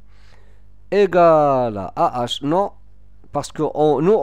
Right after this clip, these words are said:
on, on veut A H, il vaut mieux de commencer par A H, mais A H au carré, c'est quoi ? C'est A D au carré moins D H au carré.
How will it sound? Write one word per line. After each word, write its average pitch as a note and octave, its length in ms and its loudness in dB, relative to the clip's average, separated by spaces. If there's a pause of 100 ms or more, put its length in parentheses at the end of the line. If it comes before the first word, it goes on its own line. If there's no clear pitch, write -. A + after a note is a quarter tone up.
on, D#3 120 0
on D3+ 320 0
veut C3 200 -2
A C3 240 -2
H, - 180 -6
il D3+ 80 -8
vaut C#3 180 -6
mieux E3 240 -2
de C#3+ 100 -6
commencer D3 500 -4
par A#2 340 -2
A C#3+ 180 0
H, - 220 -8
mais D#3 260 -2
A C3 240 0
H D3+ 160 -8
au D3 40 -6
carré, C3 300 -2
c'est D#3 180 -8
quoi ? A#2+ 340 -6 (480)
C'est - 440 -12
A E3+ 140 -4
D A#2 260 -8
au D#3+ 160 -10
carré B2+ 420 -6
moins D3+ 420 -2 (680)
D G#2 380 -8
H C3+ 520 -8 (100)
au E3 120 -12
carré. E3 380 -16